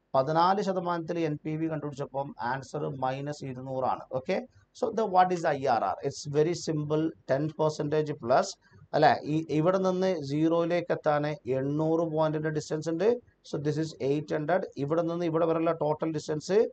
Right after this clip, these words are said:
thousand ആണ്. And which represent four percentage. So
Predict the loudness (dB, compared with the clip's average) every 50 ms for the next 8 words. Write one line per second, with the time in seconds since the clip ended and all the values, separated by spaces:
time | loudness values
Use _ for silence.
0 | _ _ _ _ _ _ 0 2 4 4 4 2 0 -2 -2 -2 0 0 2 2
1 | 4 4 2 2 0 -2 -2 -4 -8 -6 -4 0 2 2 2 2 2 2 0 -2
2 | -2 -4 -6 -8 -6 -6 -6 -6 -4 -4 -2 -2 -2 -2 -2 -2 -2 0 -2 -2
3 | -2 -4 -8 -12 _ _ _ _ _ _ -2 0 4 4 4 4 2 0 -2 -4
4 | -4 -4 -4 -4 -6 -6 -4 -4 -4 -6 -8 -12 -14 -8 -4